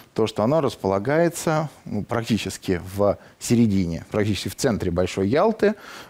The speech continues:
Однажды в интернете прочитал такой факт, то, что Мисхор является самым тёплым местом Ю Б К. Если кто любит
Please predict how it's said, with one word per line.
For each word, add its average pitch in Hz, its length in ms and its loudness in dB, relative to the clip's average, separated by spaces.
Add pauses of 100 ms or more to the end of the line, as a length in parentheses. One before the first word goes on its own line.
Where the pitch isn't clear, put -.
(280)
Однажды 110 420 0
в 101 80 0
интернете 110 520 -2
прочитал 95 580 -2 (400)
такой 95 240 -2
факт, 92 360 -2
то, 98 100 0
что - 180 -6
Мисхор 107 460 0
является 95 580 2
самым 101 540 -2
тёплым 92 480 -2
местом 87 500 -4 (140)
Ю 90 180 -2
Б 82 140 -2
К. 156 400 0 (800)
Если 98 400 0 (380)
кто 101 120 2
любит 90 300 2